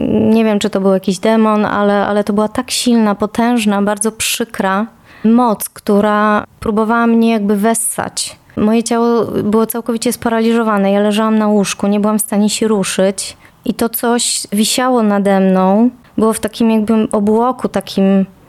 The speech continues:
bardzo szarym, bardzo nie, takim, o-, nie można to nazwać oślizłym. I to coś, e, było jak, jak z najgorszego koszmaru. I mówiło, że jesteś moja, należysz do mnie.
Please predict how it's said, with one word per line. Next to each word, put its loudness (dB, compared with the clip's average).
bardzo -2
szarym, 0
bardzo -2
nie, 2
takim, -2
o-, -2
nie 0
można 2
to -2
nazwać -2
oślizłym. 2
I -4
to -2
coś, -4
e, 2
było 2
jak, -2
jak -2
z -4
najgorszego -2
koszmaru. 0
I 2
mówiło, 2
że 0
jesteś -4
moja, 0
należysz -2
do 0
mnie. 0